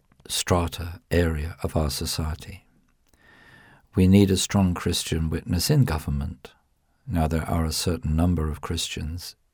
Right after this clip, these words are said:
in government, um, and some of them do a great work behind the scenes. And we need more. We need a greater Christian witness in government at all levels,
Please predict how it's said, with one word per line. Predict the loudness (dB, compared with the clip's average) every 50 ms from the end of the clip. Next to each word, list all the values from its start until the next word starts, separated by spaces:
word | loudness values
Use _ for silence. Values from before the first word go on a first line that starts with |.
| _ _ _ _ _ _ _ _ -20 -20 -20 -20 _ _ _ _ _
in | -6 -4 -2 -2
government, | -2 -2 -2 -2 -4 -2 -2 -2 -4 -6 -8 -12 -16 -10 -6
um, | -4 -2 -2 -2 -2 -4 -6 -8 -10 -12 _ _ _ _ _ _ _ _ _ -20 -20 _ _ _ _ _ _ _ _
and | -4 -2 -2 -2 -2
some | 0 2 2 2 2
of | 2 -2
them | -4 -4 -2 -2 -4
do | -4 -4 -4 -2 -2 -2 -4 -6 -10 -14 -18
a | -6
great | 0 2 2 2 2 0
work | 0 0 0 0 -2 -6
behind | -8 -6 -4 -2 -2 -2 -2 -2
the | -4 -6
scenes. | -4 -2 -2 0 0 -2 -2 -4 -6 -8 -10 -12 -16 -18 -18 _ _ _ _ _ _ _ _ _ _ _ _ -20 _ _ _ _ _ _ _ _ _ _
And | -2 0 2 2 2 2 0 -2 -4 -8 -12 _ _ _ _ _ _ _ _
we | -6 -2 0 2 2
need | 4 4 4 4 4
more. | 4 4 4 4 4 2 -2 -4 -6 -8 _ _ _ _ _ _ _ _ _ _ _ _ _ _ _ _ _ _ _ _ _ _
We | -2 0
need | 0 2 0 0
a | 0
greater | 0 2 2 2 0
Christian | -2 -6 -6 -6 -6 -8 -8 -8 -6 -6 -6 -6
witness | -6 -8 -8 -8 -8 -8 -8 -8 -8 -8
in | -8 -8 -6
government | -6 -6 -8 -8 -8 -6 -6 -6 -6 -4 -2
at | 0
all | 2 4 4 4
levels, | 4 2 0 -2 -4 -8 -8 -10 -10 -12 -12 -14 -16 -18